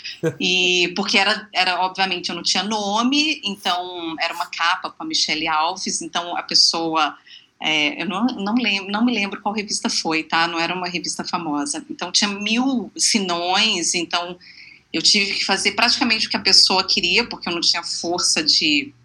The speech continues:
voz nenhuma. E aí eu falei, "Meu Deus, eu acho que eu não tenho talento", <laughs> eu acho que E aí fui persistindo. A segunda chance que eu tive foi quando a Sandra Bittencourt era editora da Marie Claire.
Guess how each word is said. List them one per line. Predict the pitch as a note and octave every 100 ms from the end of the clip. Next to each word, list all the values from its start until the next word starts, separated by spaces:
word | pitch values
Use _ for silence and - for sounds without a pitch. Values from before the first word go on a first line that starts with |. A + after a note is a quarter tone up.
| -
voz | D#3+ E3 E3
nenhuma. | E3+ E3+ E3 F3+ G#3 D4 - _ _ _ _ _ _ - - -
E | G#3
aí | G3+ F#3+ F#3 G3 A3 A3+ - - - -
eu | G3
falei, | - G3 G3
"Meu | G3 F#3+ G3
Deus, | G3 F#3+ F3+
eu | F3+
acho | F#3 -
que |
eu | G3
não | G3+
tenho | G#3 G3 F#3+ F#3+ -
talento", | - F#3+ E3+ E3+ F3+ - -
<laughs> | G#3 G#3+ D4+ - A#3+
eu |
acho | G#3+ G#3 -
que | F3 E3 - - - - - - -
E |
aí | C#4+ C#4+
fui | B3 C#4+
persistindo. | - D4 - - - D#3 D3+
A | D3+
segunda | A#3 G3 C4 D#4 E4 -
chance | - - G#3 G3+ -
que | G3
eu |
tive | F3+ - G#3 G#3+ G3+ F3+
foi | - G3 F#3 F#3 - -
quando | F#3+ F#3+
a | F#3+
Sandra | - G3 G#3 G#3+
Bittencourt | G3 G3+ F#3 - - F3 E3+
era | D#3+ D#3+ D3 -
editora | E3 D3 - D#3
da | D3+ D#3+
Marie | D#3 E3+
Claire. | - D#3+ D#3+ G3+